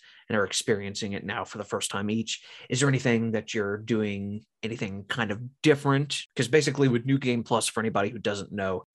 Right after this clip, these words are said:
you are allowed to keep all of your best equipment, all of your money, all of your personal social skill stats are all the same as your last playthrough. So if you maxed all those out,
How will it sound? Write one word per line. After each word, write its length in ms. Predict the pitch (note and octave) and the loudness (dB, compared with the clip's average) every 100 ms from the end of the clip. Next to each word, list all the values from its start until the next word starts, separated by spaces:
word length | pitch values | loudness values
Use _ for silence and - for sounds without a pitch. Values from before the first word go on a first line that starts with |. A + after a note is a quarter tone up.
| - | -8
you 580 | A#2+ A#2 A2 A2 G#2+ - | 0 4 4 4 2 0
are 100 | G2+ | -2
allowed 300 | G#2 G#2+ G#2+ | 2 0 0
to 80 | G#2+ | -6
keep 440 | - - B2+ A2+ - | -6 -4 -2 -2 0
all 200 | A#2+ A#2 | 2 4
of 80 | |
your 100 | A2+ G#2+ | 4 2
best 280 | C3 A#2+ | 2 0
equipment, 680 | - - B2+ - A#2 A2+ A#2 - | -4 2 2 2 0 0 -2 -4
all 180 | G#2 G#2+ | 2 2
of 100 | G#2+ | 2
your 100 | G#2 | 0
money, 520 | G2+ G#2+ A2 A2 G#2+ - _ | 2 2 4 4 4 -2 _
all 260 | A2 G#2+ G#2+ | 0 2 2
of 180 | G2+ | 2
your 500 | G#2+ G#2+ G2+ G2+ G2 F#2+ | -2 0 2 2 0 -2
personal 720 | - B2 - A2 G#2 G2+ G2+ - - _ _ | 0 0 2 2 4 4 2 -4 -20 _ _
social 720 | - - A#2+ - A#2 A2 G#2+ - - | -2 4 4 6 4 4 4 -2 -10
skill 580 | - - - A#2+ A2+ A2+ | -2 0 4 6 6 4
stats 680 | A#2+ - C3 A#2+ - - - - _ | 4 2 4 4 0 -4 -4 -8 _
are 220 | F#2+ F#2+ - | -2 0 0
all 760 | G#2 G2+ G2+ G2+ G2 G2 G#2+ - | 2 4 4 4 4 2 0 -4
the 100 | A2 | -4
same 480 | - A#2+ G#2+ A2 A2 - | 0 2 2 2 0 -2
as 420 | G2 F#2 F2 F2+ | -2 -2 -2 -2
your 80 | G#2+ | 0
last 300 | G2 G2+ - | 0 0 -4
playthrough. 400 | - G#2 G#2 A#2 | -2 -2 0 0
So 140 | A2+ G2+ | 0 -2
if 120 | F#2+ | -2
you 80 | G2 | -6
maxed 360 | G2+ G2 - | -6 -6 -4
all 160 | G2+ G2 | -4 -2
those 260 | F#2+ F#2 F#2+ | -2 -4 0
out, 240 | G#2 - | 2 0